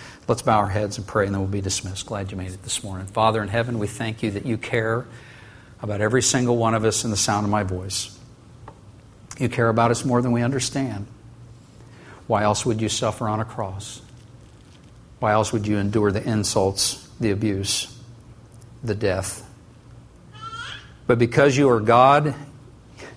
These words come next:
and because you are without sin, Lord Jesus, the grave could not hold you. And we praise you for that now, and we will for all eternity.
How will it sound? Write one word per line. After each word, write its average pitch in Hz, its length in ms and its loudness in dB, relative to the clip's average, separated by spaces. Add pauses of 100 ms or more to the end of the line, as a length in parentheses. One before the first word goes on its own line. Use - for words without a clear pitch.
(180)
and 139 200 4
because 123 400 2
you 135 100 2
are 131 80 6
without 135 340 4
sin, 104 300 -2
Lord 104 220 -2
Jesus, 104 640 -6 (380)
the - 180 -6
grave 101 380 0
could 117 160 2
not 107 180 2
hold 113 260 0
you. 98 220 -6 (840)
And 107 160 0
we 117 80 2
praise 113 400 2
you 120 80 0
for 113 180 -4
that 113 220 -2
now, 110 320 -6 (880)
and 120 160 -2
we 120 120 2
will 101 200 2
for 110 220 0
all 95 140 4
eternity. 95 580 -4